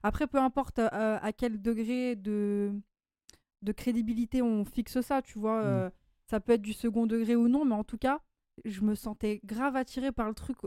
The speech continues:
Speaker 1: en me disant, euh, « Ah ouais, putain, on a les mêmes refs », ce qui est assez rare dans le rap parce que, euh,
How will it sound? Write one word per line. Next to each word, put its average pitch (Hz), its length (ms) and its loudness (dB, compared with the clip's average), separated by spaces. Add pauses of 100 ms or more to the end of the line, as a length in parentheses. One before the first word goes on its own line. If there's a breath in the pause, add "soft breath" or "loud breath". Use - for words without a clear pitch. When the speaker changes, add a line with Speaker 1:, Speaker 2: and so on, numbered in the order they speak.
(180)
Speaker 1:
en 208 80 0
me 202 100 0
disant, 208 460 -2
euh, « 185 120 -2 (460)
Ah 220 120 -4
ouais, 240 140 4
putain, 240 280 0
on 240 80 4
a 208 100 2
les 202 120 6
mêmes 240 280 6
refs », 220 380 -2
ce - 100 -14
qui - 140 2
est 226 140 6
assez 294 260 0
rare 262 240 0
dans 233 100 0
le 226 80 2
rap 262 220 -2
parce - 200 -4
que, 220 240 0 (680)
euh, 208 640 0